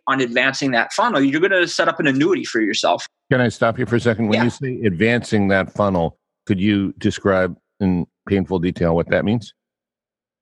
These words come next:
Speaker 1: Sure. So, I mean, just coming up with, you know,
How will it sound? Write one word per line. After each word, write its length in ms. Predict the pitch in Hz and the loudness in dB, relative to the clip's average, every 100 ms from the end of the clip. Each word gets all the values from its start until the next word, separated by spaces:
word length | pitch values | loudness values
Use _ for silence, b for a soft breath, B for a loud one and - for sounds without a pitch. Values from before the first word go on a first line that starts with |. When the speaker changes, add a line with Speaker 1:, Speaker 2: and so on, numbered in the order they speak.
| - | -4
Speaker 1:
Sure. 320 | - 339 277 | -2 0 0
So, 240 | - 294 | -2 0
I 60 | 254 | 0
mean, 180 | 254 233 | 0 -2
just 180 | 254 - | -2 -2
coming 280 | 262 269 | 0 2
up 160 | 214 214 | 0 0
with, 320 | 196 - - | -2 -4 -10
you 120 | 165 160 | -2 0
know, 240 | 139 - | 0 -4